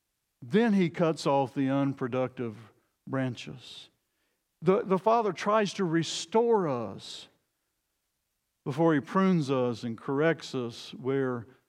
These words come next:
necessary. Regardless, what's being spoken about here is what you and I might call the process of sanctification.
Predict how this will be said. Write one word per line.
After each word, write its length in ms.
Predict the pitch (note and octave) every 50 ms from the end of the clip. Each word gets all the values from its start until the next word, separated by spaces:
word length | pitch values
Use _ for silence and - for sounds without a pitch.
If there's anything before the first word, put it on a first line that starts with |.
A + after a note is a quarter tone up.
| _ _ _
necessary. 960 | - C#3 C#3+ D3+ D3 D3+ - C3 A#2 - - - - D#3+ F3 D#3+ - D#3+ D3 _ _ _ _ _ _ _ _ _ _ _ _ _ _ _ _ _ _ _ _ _ _ _ - -
Regardless, 540 | E3 E3 C#3+ G#3 A#3+ C4 B3 G3+ E3+ -
what's 240 | F3+ G3 G3 F#3+ -
being 220 | F#3 G3 G3 F#3 D3+
spoken 460 | - - F#3+ F#3+ G#3 G3+ - F#3 E3
about 340 | D#3 D3 D#3+ D#3 D3+ C#3+ D3+
here 320 | E3 E3 E3 D#3+ D3 D3 - - - - _ _ _
is 340 | - F#3+ - G3+ F3 E3+ C#3+
what 300 | D#3+ E3+ F#3 F#3 F#3 E3+
you 140 | F3+ F#3
and 100 | F#3 F3+
I 160 | F#3 G3 F#3+ F3+
might 300 | E3+ E3 D#3+ E3 - -
call 260 | - F3 E3+ F3 E3
the 100 | D#3 D3
process 640 | - - F3 E3+ E3 - - E3+ D#3+ D#3+ - - D3+
of 100 | C#3 -
sanctification. 1000 | - - E3 D#3+ D#3 - C#3+ - - C3+ - D#3 D3+ D3+ C#3 - - A#2+ A#2